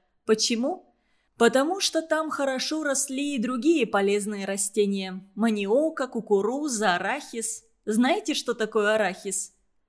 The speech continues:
Земляной орех. «Правильно», сказала девушка. Индейцы пользовались разными растениями,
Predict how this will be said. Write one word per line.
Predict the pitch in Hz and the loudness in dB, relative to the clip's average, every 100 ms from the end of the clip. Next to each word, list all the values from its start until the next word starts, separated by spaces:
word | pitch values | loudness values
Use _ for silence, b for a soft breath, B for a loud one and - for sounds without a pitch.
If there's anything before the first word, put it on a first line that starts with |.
| _ _ _ | _ _ _
Земляной | 208 202 254 262 269 277 277 269 | -2 0 2 0 -2 -4 -4 -4
орех. | 285 214 175 - - _ _ _ _ _ _ _ - | 0 0 0 -10 -20 _ _ _ _ _ _ _ 2
«Правильно», | 311 302 208 202 214 220 226 247 - _ _ | 6 6 4 2 0 -2 -8 -10 -16 _ _
сказала | - - 220 202 208 202 | -4 0 2 2 0 -2
девушка. | 202 190 202 - 214 208 - _ _ _ _ | -2 -4 -6 -6 -6 -8 -14 _ _ _ _
Индейцы | 240 233 220 220 - 220 | 4 6 6 4 2 2
пользовались | 233 262 226 214 196 202 | 4 2 2 2 0 0
разными | 214 208 247 247 226 | 0 0 2 2 0
растениями, | 226 220 - 233 202 196 190 196 185 | -2 -2 -2 0 0 -2 -4 -6 -8